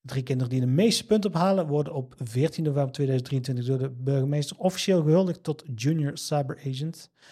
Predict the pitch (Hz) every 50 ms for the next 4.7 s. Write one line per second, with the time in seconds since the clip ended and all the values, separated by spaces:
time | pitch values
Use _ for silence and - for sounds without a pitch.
0 | - - - - - _ _ _ _ - - 143 135 127 123 131 - - - 208
1 | 202 - - 180 147 - - 143 127 127 123 - - 143 127 165 185 151 139 -
2 | 165 180 175 - - 214 214 202 - 190 180 185 185 170 165 151 - 175 170 -
3 | - - 151 139 135 135 135 131 127 123 - - _ - 117 117 127 131 127 123
4 | 131 127 120 120 117 - - 135 139 170 175 - - -